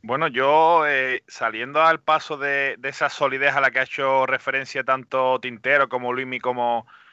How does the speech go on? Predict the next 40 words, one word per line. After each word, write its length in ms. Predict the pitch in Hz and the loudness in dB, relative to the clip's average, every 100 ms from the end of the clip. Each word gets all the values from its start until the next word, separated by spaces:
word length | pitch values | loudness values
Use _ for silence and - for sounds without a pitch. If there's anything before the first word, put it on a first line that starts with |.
| _ - | _ -4
como 160 | 123 | 2
ahora 260 | 135 143 127 | 4 6 4
Pedro, 460 | 147 143 147 165 - | 2 0 -4 -6 -8
eh, 300 | 104 117 113 | -6 -4 -2
voy 140 | 123 | 2
a 80 | 147 | 4
dar 140 | 175 | 4
unos 200 | 180 185 | 4 0
pequeños 340 | - 180 175 165 | -2 -6 -4 -2
datos 280 | 180 180 175 | -2 -2 -6
que, 420 | 160 147 139 123 | -4 -2 -2 -4
que 120 | 143 | -6
he 20 | |
visto 200 | 147 - | -8 -8
estos 180 | 165 160 | -8 -2
días 120 | 156 | -2
por 220 | 151 160 139 | -2 -4 -4
Twitter, 420 | 156 160 147 214 71 | -4 -4 -4 -8 -10
eh, 240 | 117 120 120 | -6 -4 -2
de 100 | 120 | -2
forma 300 | 139 139 143 | 0 2 2
rápida. 460 | 151 147 139 139 - _ _ _ _ | 2 0 -2 -10 -12 _ _ _ _
Mira, 160 | 139 131 | 0 2
el 80 | 127 | 2
Betis 240 | 151 185 | 0 0
lleva 200 | 190 190 | 2 4
ahora 120 | 185 | 4
mismo 340 | 185 190 208 - | 2 -2 -4 0
cuarenta 400 | 185 175 165 147 | 2 2 -2 -10
y 40 | |
cinco 320 | - 165 165 | -10 -8 -4
goles 240 | 156 156 151 | 0 0 -2
en 120 | 139 | -6
contra, 520 | 117 98 - 85 - _ _ - | -8 -8 -12 -14 -14 _ _ -4
¿vale? 280 | 117 - _ | -4 -4 _
Cosa 340 | - 127 - 117 | -2 -2 0 -2
que 240 | 107 101 | -2 -4
para 280 | - 110 101 | -2 0 0
estar 260 | - 117 123 | 0 -2 -2
en, 420 | 131 131 127 | -4 -12 -14